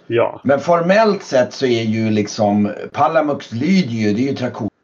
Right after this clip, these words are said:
Speaker 2: riket. Men Kishatet är ju, och det här talet som Shar Kishatin höll, han sa ju till och med att han ville, att det var rätt upproriskt mot de där, eh, de här, eh,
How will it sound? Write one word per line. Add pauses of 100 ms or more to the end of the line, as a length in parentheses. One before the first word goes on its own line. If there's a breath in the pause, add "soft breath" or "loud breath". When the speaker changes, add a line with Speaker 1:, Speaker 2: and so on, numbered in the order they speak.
(120)
Speaker 2:
riket.
Men
Kishatet
är
ju,
och
det
här
talet
som (320 loud breath)
Shar
Kishatin
höll, (260)
han
sa
ju
till
och
med
att
han (320 loud breath)
ville, (140)
att
det
var
rätt
upproriskt
mot
de
där,
eh,
de
här,
eh,